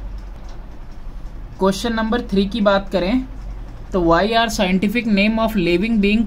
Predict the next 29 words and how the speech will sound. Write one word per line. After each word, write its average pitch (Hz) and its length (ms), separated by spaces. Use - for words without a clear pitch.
considered 180 540
better 165 420
than 214 300
their 208 300
common 156 280
name?" 131 420
कि 180 80
scientific 196 520
name 208 260
जो 226 140
होते 202 260
हैं 214 180
living 208 360
being 190 220
के, 214 120
वो 262 240
क-, 165 280
better 160 440
हैं 180 260
उनके 202 260
common 180 340
name 196 220
से। 214 160
क्यों? 214 240
Page 202 240
number 220 300
seventy 180 420
पे 214 180
ही 247 220